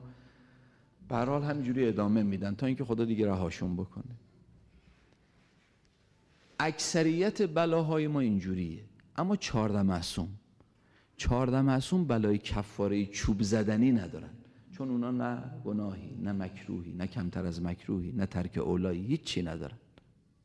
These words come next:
چهارده معصوم بلاهاشون کفاره‌ای نیست، بلاهاشون ترفیعیه، یعنی خدا بهشون بلا می‌ده فقط برای اینکه مقامشون بره بالاتر، برای اینکه بالاترین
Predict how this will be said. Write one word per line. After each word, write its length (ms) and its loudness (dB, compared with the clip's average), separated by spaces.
چهارده 360 0
معصوم 400 2
بلاهاشون 460 0
کفاره‌ای 480 -10
نیست، 380 -14
بلاهاشون 680 4
ترفیعیه، 1080 -2
یعنی 140 2
خدا 280 2
بهشون 420 0
بلا 260 2
می‌ده 200 -2
فقط 480 -4
برای 140 2
اینکه 180 2
مقامشون 500 2
بره 140 -2
بالاتر، 400 -8
برای 140 2
اینکه 180 0
بالاترین 680 4